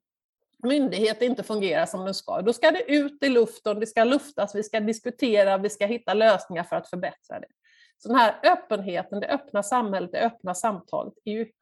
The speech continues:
helt centralt för demokratin. Eh, så det handlar inte bara om tillit, utan det handlar om tillit i den här kontexten,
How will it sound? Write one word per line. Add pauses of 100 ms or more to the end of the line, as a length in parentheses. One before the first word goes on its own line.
(160)
helt
centralt
för
demokratin. (720)
Eh,
så
det
handlar
inte
bara
om
tillit,
utan
det
handlar
om
tillit
i
den
här
kontexten,